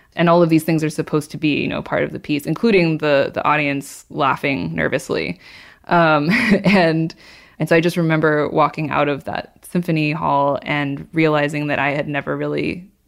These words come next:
consciously listened to a lot of sounds, um,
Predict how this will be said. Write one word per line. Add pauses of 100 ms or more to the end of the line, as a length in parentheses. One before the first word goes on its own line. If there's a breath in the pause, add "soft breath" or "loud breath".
(220)
consciously
listened
to
a
lot
of
sounds, (500 soft breath)
um,